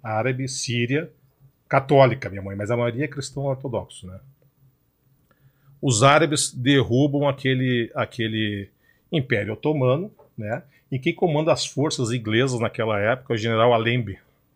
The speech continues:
O general Allenby, ele entra em Jerusalém, porque ele faz questão de entrar em Jerusalém, né? Ele entra em Jerusalém e fala assim, ó, "Acabou.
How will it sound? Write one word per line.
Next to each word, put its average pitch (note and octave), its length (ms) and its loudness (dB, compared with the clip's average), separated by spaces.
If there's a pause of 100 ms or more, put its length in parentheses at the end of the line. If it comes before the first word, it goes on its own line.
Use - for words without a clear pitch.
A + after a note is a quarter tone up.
(1400)
O B2+ 60 -4
general D3+ 380 4
Allenby, C#3+ 400 4
ele B2+ 260 6
entra C3 480 0 (880)
em A#2 80 -6
Jerusalém, A2+ 800 -4 (140)
porque - 160 -12
ele - 60 -8
faz - 180 -6
questão - 260 -8
de A2+ 60 -6
entrar G#2+ 180 -8
em G2+ 40 -8
Jerusalém, F#2+ 420 -10
né? F2 100 -16 (560)
Ele A2+ 160 -6
entra C3 160 -4
em B2 60 -2
Jerusalém A2 500 -8 (300)
e A2+ 40 -16
fala A#2 120 -6
assim, G#2+ 240 -10
ó, - 1600 -20
"Acabou. A#2 400 -10